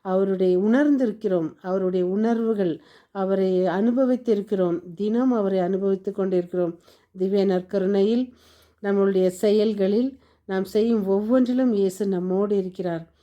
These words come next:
இதோ ஒரு சிறிய ஒரு இது பாருங்க,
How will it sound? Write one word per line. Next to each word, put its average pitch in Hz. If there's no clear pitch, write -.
இதோ 185
ஒரு 180
சிறிய 262
ஒரு 196
இது 185
பாருங்க, 180